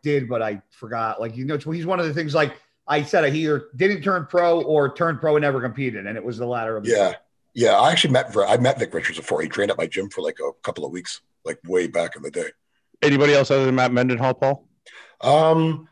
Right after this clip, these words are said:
Speaker 2: <clears throat> Edgar Fletcher for sure. Um,
Speaker 3: Well, I already said him. Anybody else?
Speaker 2: Yeah. Um,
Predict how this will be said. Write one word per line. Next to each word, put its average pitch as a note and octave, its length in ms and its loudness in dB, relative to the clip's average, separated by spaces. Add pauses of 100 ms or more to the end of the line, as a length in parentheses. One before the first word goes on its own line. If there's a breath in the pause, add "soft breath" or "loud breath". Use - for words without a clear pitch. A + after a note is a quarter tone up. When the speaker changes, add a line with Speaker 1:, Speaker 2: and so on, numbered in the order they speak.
(160)
Speaker 2:
<clears throat> - 180 -18
Edgar B2+ 760 4
Fletcher B2+ 300 2
for - 140 -6
sure. A#2+ 440 2
Um, G#2+ 500 4
Speaker 3:
Well, A#2+ 100 4
I - 20 6
already A#2+ 180 4
said A2+ 200 0
him. E2+ 140 -4 (160)
Anybody G#2+ 260 2 (100)
else? F2+ 120 2 (400)
Speaker 2:
Yeah. A#2+ 320 6
Um, A2+ 380 4